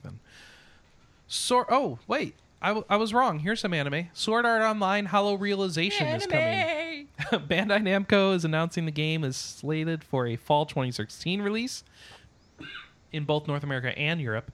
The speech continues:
Speaker 1: And, uh, they put out some screenshots. So there you go. New Sword Art Online game.
Speaker 2: I would like to point out that in the notes, he says, "Tales of Bursitis update."
Speaker 1: Yep. Time for your, your,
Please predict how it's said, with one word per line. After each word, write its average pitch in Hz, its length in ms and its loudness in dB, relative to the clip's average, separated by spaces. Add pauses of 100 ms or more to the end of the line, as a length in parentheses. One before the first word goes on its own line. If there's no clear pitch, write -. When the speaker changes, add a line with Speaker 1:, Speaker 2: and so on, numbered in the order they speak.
(1900)
Speaker 1:
And, 160 680 -4
uh, 180 160 -2
they 180 100 -4
put 202 140 -2
out 208 100 -2
some 226 120 -6
screenshots. - 680 -8
So - 160 -12
there 175 60 -4
you 180 60 -6
go. 156 120 -4 (640)
New 156 120 -6
Sword 170 240 -2
Art 156 140 2
Online 139 380 -2
game. 117 220 -10 (300)
Speaker 2:
I 220 120 -2
would 240 100 -6
like 240 220 -4
to 220 80 -16
point 226 260 -8
out 190 300 -4 (120)
that 190 160 -6
in 185 120 -6
the 180 60 -8
notes, 175 600 -8 (280)
he 220 180 -10
says, 202 340 -8
"Tales 208 380 -8
of 202 100 -10 (120)
Bursitis 160 760 -10
update." - 420 -18 (380)
Speaker 1:
Yep. - 180 0 (460)
Time 175 220 -2
for 185 80 -4
your, 151 320 0
your, 127 440 -4